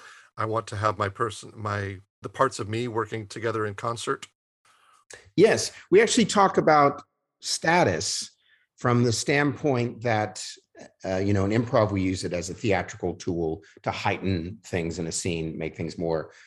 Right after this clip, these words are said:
Speaker 2: dramatic, or more, or more distinct. Um, but we talk about it from the standpoint, like, when, when,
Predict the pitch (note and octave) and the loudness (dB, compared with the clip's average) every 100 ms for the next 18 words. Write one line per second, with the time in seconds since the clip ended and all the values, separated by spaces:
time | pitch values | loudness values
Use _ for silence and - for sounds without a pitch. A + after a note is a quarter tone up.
0 | _ - F2+ D#2 D#2+ F2+ - - _ _ | _ -4 0 0 -2 -4 -8 -20 _ _
1 | - F#2 F2+ F2 F2+ - F#2+ F2+ F#2 F2 | -12 -8 -4 0 -2 0 0 0 0 0
2 | E2+ F2 - _ _ _ _ - F#2 - | -2 -6 -16 _ _ _ _ -8 -4 -4
3 | - F2 G2+ - _ _ _ _ _ _ | -4 -6 -8 -14 _ _ _ _ _ _
4 | _ _ - A2 G2+ - C#3 D3+ C#3+ G#3 | _ _ -2 0 2 0 2 2 4 4
5 | A3 F#3+ C3+ - C#3 A2+ C#3 B2 A#2 A#2+ | 4 2 2 0 -4 -2 -2 -2 -2 -2
6 | G#2+ G#2 - A#2 B2+ A#2+ B2+ - _ _ | 0 -2 -2 0 4 2 0 -8 _ _
7 | _ B2 C3+ C3 B2+ B2 B2+ | _ 0 2 2 0 -2 -6